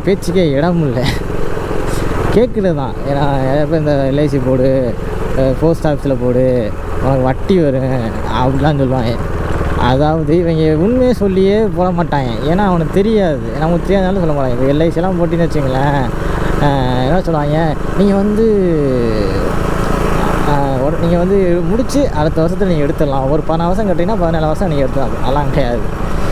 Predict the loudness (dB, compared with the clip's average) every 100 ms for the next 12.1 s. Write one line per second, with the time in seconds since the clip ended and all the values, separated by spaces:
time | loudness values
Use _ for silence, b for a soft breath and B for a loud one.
0 | 0 0 2 2 0 0 0 0 0 2
1 | 2 0 0 0 0 2 0 -2 -6 -6
2 | -6 -4 -4 -2 -2 -2 -2 -2 -2 -2
3 | -2 0 0 0 -2 -2 -2 -2 -2 -2
4 | -2 0 0 0 0 0 0 0 0 2
5 | 2 2 -2 -8 -8 -4 -2 0 0 0
6 | 0 0 0 0 0 0 -2 0 0 0
7 | 0 0 2 0 0 -2 -2 -2 0 0
8 | 0 0 0 -2 -2 -2 -2 0 0 0
9 | 0 0 0 0 0 0 0 0 0 0
10 | 0 0 0 -2 -4 -2 0 0 0 0
11 | 0 0 2 2 0 -2 -4 0 0 2
12 | 0